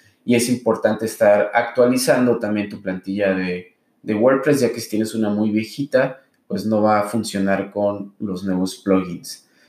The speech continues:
Este tema, pues, también da para un curso completo de WordPress. Estamos buscando un crack en, en WordPress para que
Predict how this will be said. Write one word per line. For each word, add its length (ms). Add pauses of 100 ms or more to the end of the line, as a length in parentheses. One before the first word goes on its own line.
(260)
Este 220
tema, 500
pues, 160
también 320
da 180
para 180
un 180
curso 360
completo 400
de 120
WordPress. 460
Estamos 300
buscando 600 (460)
un 480
crack 540
en, 300
en 120
WordPress 520
para 280
que 440